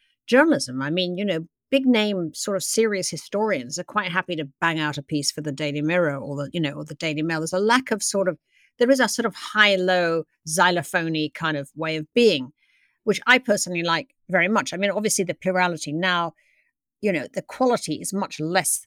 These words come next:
than it was, but they're still very smart, some of the stuff in those British papers, which I realize the Palace papers in my book, I've spent a lot of time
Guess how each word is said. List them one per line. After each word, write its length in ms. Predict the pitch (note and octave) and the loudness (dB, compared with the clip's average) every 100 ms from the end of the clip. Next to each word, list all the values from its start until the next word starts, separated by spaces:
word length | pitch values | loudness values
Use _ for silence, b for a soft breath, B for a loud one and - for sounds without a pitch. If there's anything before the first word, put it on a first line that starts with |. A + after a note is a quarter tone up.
| _ | _
than 140 | F3 | -6
it 100 | C#3+ | -4
was, 320 | F3 F3 C#3 - | -2 -2 -2 -6
but 160 | - | -6
they're 120 | C4 | -4
still 360 | C4 - F4 D#4 | -4 -6 -6 -6
very 500 | D3 - F#3+ F3 D3+ | -4 2 4 4 2
smart, 520 | - - E3+ D#3 G#2 | -2 -4 -4 -4 -4
some 200 | - C#3 | -6 -6
of 80 | C3+ | -6
the 60 | C3 | -6
stuff 300 | - C3 - | -6 -8 -8
in 120 | C#3 | -6
those 200 | D3+ D3 | -6 -6
British 320 | - E3+ C3+ - | -8 -8 -10 -6
papers, 420 | D3 C3+ C3 D3+ | -6 -4 -8 -6
which 380 | D#3 - - - | -6 -6 -8 -4
I 80 | F#3 | -2
realize 500 | F#3 F#3+ E3+ D#3 D3 - _ _ _ - | 4 4 4 0 -4 -8 _ _ _ -10
the 100 | F3+ | -8
Palace 360 | - G3+ F3+ | 4 4 4
papers 360 | - C#3+ C3 D3+ | -2 -6 -4 -2
in 100 | D#3 | 0
my 120 | C#3 D3 | -2 4
book, 220 | C#4 - | 4 6
I've 120 | F3 D#3 | 0 0
spent 220 | - D#3+ | -2 -2
a 60 | |
lot 140 | E3 D#3 | -2 -2
of 80 | - | -4
time 360 | F3+ D#3 C#3 | -4 -4 -4